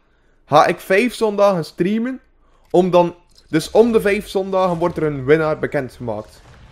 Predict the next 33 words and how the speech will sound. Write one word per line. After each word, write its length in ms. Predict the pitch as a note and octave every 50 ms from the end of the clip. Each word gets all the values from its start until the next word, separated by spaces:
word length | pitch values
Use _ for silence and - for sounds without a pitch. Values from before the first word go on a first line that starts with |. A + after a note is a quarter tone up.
| - - -
in 200 | - C#3+ D3 C#3+
deze 260 | C3+ C3+ C3 A#2 A#2+
serie. 360 | A#2 - - A#2 A2+ A2+ A2 -
Om 240 | - C3+ F3 F3 F3
de 80 | E3 D3+
vijf 240 | C#3 D3 C#3+ C#3+ B2
dagen. 340 | B2+ A#2 A#2 A#2 A2+ G#2
Dus 220 | A2 B2 B2 - -
om 220 | - F#3 G#3 G#3
de 100 | G3 F#3+
vijf 220 | E3+ E3+ E3+ E3+ -
dagen 360 | C#3+ C#3+ E3 F3+ F#3+ G3 - - - - - - - -
geef 200 | - C#3+ F3 E3+
ik 80 | F3 -
in 100 | E3+ E3
principe 380 | - C#3+ - - E3+ - D3
dertig 320 | C3 C#3+ D3 D3 - D3 C#3+
euro 200 | C#3+ C#3 C3+ C3
V-bucks 360 | B2+ C3 B2 B2 A#2+ - -
weg. 200 | - C#3+ C3 - - - - - - - -
Om 240 | - E3 F3+ F#3 F3+
de 100 | F3 D3+
vijf 240 | D#3 D#3 D#3 D#3 -
zondagen. 600 | - C#3 C3 B2 A#2 A#2 A2+ G#2+ A2 A2 G2+ G2+ - - - - - - - -
Dus 600 | - A2+ A2 B2 B2+ C3+ C3+ C3+ C3+ C#3 C3 -
dat 160 | - C#3+ C#3+
is 160 | D3+ C#3 -
ongeveer 720 | - - D3 C#3 C3+ A#2+ C#3+ C#3+ C#3+ C#3+ C#3+ C#3 C#3 C#3 - _ _ _
bijna 520 | - A#2 G#2 C3+ D3 E3+ F3 F3 F3 E3+
om 240 | E3 - E3 E3+ E3+
de 100 | D#3 D3
twee 220 | - - D#3 C#3+ B2+
maanden. 320 | A#2 A2 A2 G#2+ G#2